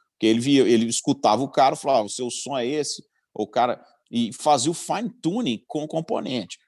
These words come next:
Então não dá pra você simplesmente replicar, porque você tem que replicar com base num circuito, mas que é igual, é, cara, igual o potenciômetro de guitarra, né, de quinhentos K.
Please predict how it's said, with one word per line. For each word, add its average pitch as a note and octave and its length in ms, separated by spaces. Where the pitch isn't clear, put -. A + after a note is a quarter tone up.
Então A#2 240
não E3 140
dá - 120
pra - 140
você A#3+ 80
simplesmente D#3 560
replicar, E3+ 640
porque F#2+ 220
você - 120
tem B2 100
que B2+ 60
replicar C#3 420
com G#3 240
base A#2 400
num A#2+ 140
circuito, F3 580
mas C#3 220
que C#3 100
é C3+ 40
igual, C3+ 480
é, C#3 100
cara, G2+ 360
igual G#2+ 240
o G3 40
potenciômetro A#3 560
de E3+ 80
guitarra, G#2+ 560
né, G2 100
de - 140
quinhentos B2 420
K. B2 320